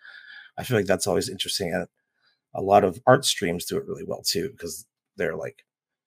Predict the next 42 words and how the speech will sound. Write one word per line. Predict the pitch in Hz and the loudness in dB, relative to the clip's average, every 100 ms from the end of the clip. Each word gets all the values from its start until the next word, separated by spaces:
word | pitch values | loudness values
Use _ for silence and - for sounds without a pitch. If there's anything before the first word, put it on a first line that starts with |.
| _ _ _ | _ _ _
you | 120 101 | -6 -4
know, | 87 - - | -4 0 2
obviously | 92 90 101 | 4 2 -4
very | 87 85 85 | -4 -6 -6
good | 95 95 82 | -2 0 0
at | 87 82 _ _ _ _ _ _ | -2 -4 _ _ _ _ _ _
art | 85 73 90 | 2 2 0
and, | 98 90 104 | -2 -2 -4
<laughs> | |
you | 98 | -6
know, | - 104 | -4 -2
illustration | 95 - 78 82 90 | 0 -2 -2 -4 -4
and | 85 | -6
design | 87 87 80 | -6 -4 -4
and | 82 - | -4 -6
stuff | 90 82 | -8 -10
like | - | -8
that, | 80 85 | -2 -2
and | 82 78 104 | -4 -6 -4
implementing | 98 101 90 - 85 82 - _ - | -4 -4 -6 -4 -6 -6 -10 _ 0
all | 95 87 | 4 4
of | 85 | 2
their | 92 87 | 2 2
work | 82 82 80 90 | 2 -2 -2 -8
and | 82 | -8
trying | - 80 80 | -6 -8 -8
to, | 85 | -8
like, | 82 80 _ _ - - _ _ - | -8 -10 _ _ -20 -20 _ _ -12
do | 101 104 | -2 4
all | 101 90 | 6 4
that | 95 92 90 107 | 4 2 0 -6
within | 90 98 92 | -8 -4 -4
their | 85 | -4
channel | - 95 87 87 | -4 -4 -2 -4
has, | 90 87 - | -8 -12 -6
that's | 92 95 - | 2 2 2
always | 85 85 85 | -2 -2 -4
really | 80 | -8
interesting | 82 - - 69 | -8 -8 -10 -10
to | - | -12
see | - - | -10 -8
too. | - 85 80 | -8 -8 -8